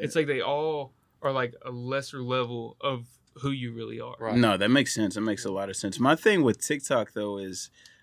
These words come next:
Speaker 3: uh, I'm, I get it. It's fun. You know, kids like it, whatever. But it's like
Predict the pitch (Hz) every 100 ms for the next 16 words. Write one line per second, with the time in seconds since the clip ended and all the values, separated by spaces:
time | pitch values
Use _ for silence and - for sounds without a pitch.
0 | - 104 95 90 135 139 131 143 123 117
1 | - 107 - - 117 117 120 120 110 95
2 | - 117 101 98 104 - 110 - _ _
3 | _ - 113 117 98 95 95 123 120 117
4 | 117 - 135 117 92